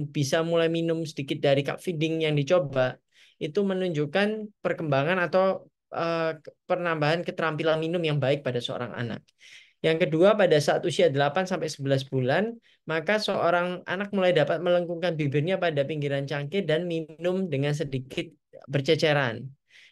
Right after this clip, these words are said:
Yang makin matang di usia sepuluh sampai dua belas bulan, dia mulai pegang sendiri cup atau gelasnya.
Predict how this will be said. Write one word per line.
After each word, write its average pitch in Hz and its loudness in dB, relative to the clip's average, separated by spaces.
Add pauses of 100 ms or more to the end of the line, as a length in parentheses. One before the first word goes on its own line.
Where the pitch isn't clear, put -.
Yang 185 2
makin 185 2
matang 202 0
di 156 2
usia 160 2
sepuluh 175 -4
sampai 170 0
dua 147 2
belas 143 2
bulan, 170 -2
dia 185 2
mulai 180 -2
pegang 151 0
sendiri 156 -4
cup 185 -2
atau 160 -2
gelasnya. 135 -4